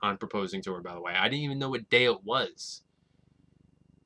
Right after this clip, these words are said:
It was actually a Wednesday. I'm, I was tr-, thinking back 'cause I actually request-,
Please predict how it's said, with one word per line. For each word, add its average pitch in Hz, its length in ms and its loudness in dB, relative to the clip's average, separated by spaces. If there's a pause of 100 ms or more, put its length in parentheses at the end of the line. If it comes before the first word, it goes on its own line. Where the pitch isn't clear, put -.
(1200)
It 123 60 -6
was 104 420 -6
actually 95 320 -2
a 90 40 -6
Wednesday. 98 400 -4
I'm, 90 240 -8
I 98 120 -2
was 101 140 -2
tr-, - 180 -12
thinking 127 240 0
back 101 180 2
'cause - 140 -10
I 92 100 0
actually 92 280 -6
request-, 95 520 -6